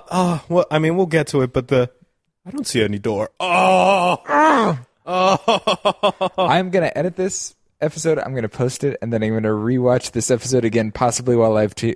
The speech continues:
Speaker 2: tweeting on Twitter.
Speaker 1: <laughs> Go right ahead. I'm gonna be eating a big-ass motherfucking burrito.
Speaker 2: Oh, nice. Where you going?
Speaker 1: El Fatalito, homeboy.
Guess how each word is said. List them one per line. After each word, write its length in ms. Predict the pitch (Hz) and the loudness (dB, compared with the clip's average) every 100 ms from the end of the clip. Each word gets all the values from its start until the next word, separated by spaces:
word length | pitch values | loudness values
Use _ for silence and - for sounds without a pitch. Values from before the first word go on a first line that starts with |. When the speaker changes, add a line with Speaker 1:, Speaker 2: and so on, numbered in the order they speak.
| - | -6
Speaker 2:
tweeting 380 | - 107 101 104 | -6 -4 -2 0
on 60 | 104 | 0
Twitter. 320 | - 110 - - - - 220 190 165 | 0 0 2 2 0 -2 -2 -4 -6
Speaker 1:
<laughs> 80 | - | 0
Go 120 | 175 | 2
right 260 | 139 147 135 | 4 2 2
ahead. 360 | 120 127 92 - - - | 2 2 0 -8 -20 -4
I'm 180 | 113 147 | -2 2
gonna 140 | 127 | 2
be 200 | 104 101 | 2 2
eating 320 | 104 101 98 90 | 2 2 0 -4
a 140 | 87 | -6
big-ass 840 | 80 78 104 104 98 110 104 104 - | -6 -2 2 2 0 0 0 0 0
motherfucking 720 | 104 101 90 - 107 - 95 | 0 0 -4 -2 0 0 -2
burrito. 640 | 80 85 107 90 73 - - _ _ - | 0 2 2 2 -2 -10 -16 _ _ -2
Speaker 2:
Oh, 120 | 190 | 2
nice. 280 | 220 160 - | 2 0 0
Where 120 | 127 | 0
you 60 | 135 | 2
going? 180 | 156 - - _ - | -2 -4 -20 _ -12
Speaker 1:
El 60 | |
Fatalito, 520 | 147 170 175 247 - 98 | -2 0 2 2 0 0
homeboy. 420 | 104 107 165 | 2 2 2